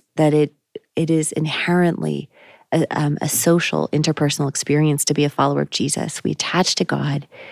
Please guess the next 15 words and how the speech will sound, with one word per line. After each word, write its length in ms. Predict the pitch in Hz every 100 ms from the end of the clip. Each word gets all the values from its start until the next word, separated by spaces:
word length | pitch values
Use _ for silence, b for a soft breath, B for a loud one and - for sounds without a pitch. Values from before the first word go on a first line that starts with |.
| B B B -
and 100 | 160
we 80 |
attach 400 | 156 - 151 -
to 100 | -
God's 280 | - - -
people. 500 | - - - - - - _ B B B B -
And 160 | 175 170
so, 380 | 175 156 151 - -
Mark, 220 | 190 185
what 80 | 175
I 80 |
wanted 360 | 170 196 202 180
to 420 | - - 165 160
reflect 640 | 165 160 - 170 233 262 170
on 440 | 156 147 147 147